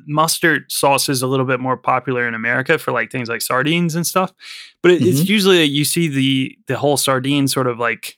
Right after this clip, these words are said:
Speaker 1: intact. But this is all, like, chopped up and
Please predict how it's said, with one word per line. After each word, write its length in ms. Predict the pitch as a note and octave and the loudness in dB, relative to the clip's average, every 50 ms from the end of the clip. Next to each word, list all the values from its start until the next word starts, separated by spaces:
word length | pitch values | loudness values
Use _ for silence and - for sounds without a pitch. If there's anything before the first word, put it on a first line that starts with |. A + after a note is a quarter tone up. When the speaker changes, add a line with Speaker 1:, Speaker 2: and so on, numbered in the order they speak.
| _ _ | _ _
Speaker 1:
intact. 720 | - D3 C3+ B2+ - - C3 C#3 C#3 B2 A#2+ - - - _ _ _ _ _ _ _ _ _ _ _ _ _ _ _ _ _ - | -2 0 0 0 0 0 0 2 2 0 -4 -8 -16 -18 _ _ _ _ _ _ _ _ _ _ _ _ _ _ _ _ _ -4
But 160 | - C#3 D3 | -4 -2 0
this 160 | D3+ E3 - | 2 0 2
is 140 | G3 F#3 C#3+ | 2 2 2
all, 160 | C#3+ B2+ C3 | 2 0 -2
like, 220 | A#2 A2+ G#2+ G2+ - | -4 -6 -6 -8 -6
chopped 400 | - - - C3+ C3 - - - | -6 -2 0 -2 -2 -2 -4 -4
up 240 | C3+ C3+ B2+ - - | -2 -2 -2 -4 -6
and 320 | A#2+ A2 A2 G#2+ G#2 G2+ | -12 -12 -12 -14 -16 -18